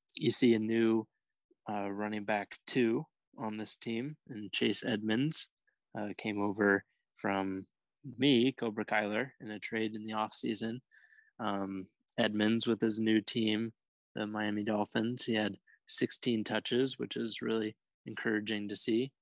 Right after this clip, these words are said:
Um, and in order to acquire Chase Edmonds, uh,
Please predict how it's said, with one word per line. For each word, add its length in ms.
Um, 540
and 580
in 120
order 300
to 480
acquire 880
Chase 320
Edmonds, 640
uh, 200